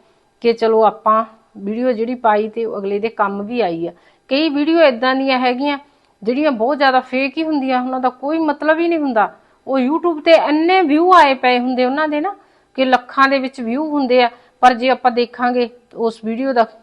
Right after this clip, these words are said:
ਬਿਲਕੁਲ ਵੀ ਫੇਕ ਹੁੰਦੀਆਂ ਉਹ, ਪਤਾ ਨਹੀਂ ਕਿਸ ਤਰੀਕੇ ਦੇ ਨਾਲ ਐਡਿਟ ਕਰਦੇ ਉਹ, ਤੇ ਫੇਕ ਹੁੰਦੀਆਂ ਉਹ, ਬਿਲਕੁਲ ਕੁਛ ਵੀ ਫਰਕ ਨਹੀਂ ਪੈਂਦਾ। ਤੇ ਆਪਾਂ ਜਿਹੜੀ ਤੁਹਾਨੂੰ ਵੀਡੀਓ ਦੱਸਦੇ ਆ,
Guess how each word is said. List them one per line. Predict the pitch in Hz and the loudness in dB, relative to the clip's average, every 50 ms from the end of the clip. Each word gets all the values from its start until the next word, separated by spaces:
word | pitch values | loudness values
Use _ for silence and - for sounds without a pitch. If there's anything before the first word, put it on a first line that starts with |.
| _ _ - | _ _ -12
ਬਿਲਕੁਲ | 185 175 226 269 294 302 302 302 311 311 311 311 | -4 -2 -2 -2 -2 -4 -6 -6 -4 -4 -4 -2
ਵੀ | 277 294 277 | -4 -4 -6
ਫੇਕ | - - 240 226 214 202 208 | -6 -2 0 0 0 0 -2
ਹੁੰਦੀਆਂ | 196 202 202 175 175 175 180 180 | -8 -8 -8 -8 -8 -8 -6 -6
ਉਹ, | 190 233 269 269 _ _ _ _ _ _ _ - | -4 -4 -6 -8 _ _ _ _ _ _ _ -4
ਪਤਾ | 240 233 - 247 | -2 0 0 -2
ਨਹੀਂ | 277 285 | -2 -2
ਕਿਸ | 277 294 294 294 | -4 -6 -8 -8
ਤਰੀਕੇ | _ - 320 311 285 302 - 262 254 | _ -6 -4 -4 -4 -4 -4 -4 -2
ਦੇ | 240 240 | -2 0
ਨਾਲ | 240 233 233 226 | 2 4 2 2
ਐਡਿਟ | - - 214 220 214 214 233 254 | 2 0 -2 -2 -2 -2 -8 -8
ਕਰਦੇ | 247 - 233 202 185 180 180 190 190 185 | -2 2 2 2 2 0 -4 -4 -4 -4
ਉਹ, | 170 175 233 285 - _ _ _ _ _ _ _ _ - | -4 -6 -8 -10 -10 _ _ _ _ _ _ _ _ -2
ਤੇ | 240 247 233 - - _ _ | 0 0 0 0 -6 _ _
ਫੇਕ | - - 269 269 262 247 262 | -8 -2 0 0 0 0 -2
ਹੁੰਦੀਆਂ | 240 226 233 202 180 190 190 202 | -6 -6 -6 -4 -4 -2 -2 -2
ਉਹ, | 202 | -2
ਬਿਲਕੁਲ | 196 226 254 254 - 285 277 | -2 -6 -6 -6 -8 -10 -8
ਕੁਛ | - 285 262 - - | -8 -10 -10 -8 -8
ਵੀ | 277 294 311 302 | -4 -4 -4 -4
ਫਰਕ | 294 - 233 214 214 - | -2 -2 -2 -2 -2 -4
ਨਹੀਂ | 208 202 185 196 | -8 -6 -6 -8
ਪੈਂਦਾ। | 202 - 202 175 156 156 151 165 _ _ _ _ _ _ _ _ _ _ - | -6 -6 -6 -6 -6 -10 -12 -14 _ _ _ _ _ _ _ _ _ _ -10
ਤੇ | - 269 254 | -8 -6 -4
ਆਪਾਂ | - - 240 233 240 - 269 262 | 0 0 0 0 0 0 0 0
ਜਿਹੜੀ | 254 254 269 294 | 0 0 -2 -2
ਤੁਹਾਨੂੰ | 277 - 302 302 294 254 | -2 -2 -2 -2 -2 -4
ਵੀਡੀਓ | 226 226 226 269 277 | -4 -6 -4 -4 0
ਦੱਸਦੇ | 247 220 202 180 - - 208 208 220 226 214 | 4 4 4 4 2 -4 -8 -6 -4 -4 -4
ਆ, | 208 | -6